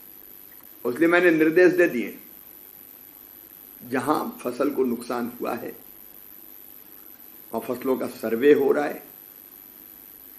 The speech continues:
सर्वे होगा और क्षति के आकलन के आधार पर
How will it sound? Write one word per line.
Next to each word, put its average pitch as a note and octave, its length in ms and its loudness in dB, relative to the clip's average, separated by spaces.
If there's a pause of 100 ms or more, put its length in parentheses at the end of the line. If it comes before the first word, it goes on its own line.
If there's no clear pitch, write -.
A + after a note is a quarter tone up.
(120)
सर्वे B2 440 0
होगा B2 320 2 (1900)
और E3 140 -2
क्षति D3+ 400 -6
के - 140 -2
आकलन D#3+ 440 4
के - 120 -2
आधार C3 400 -4
पर - 240 -14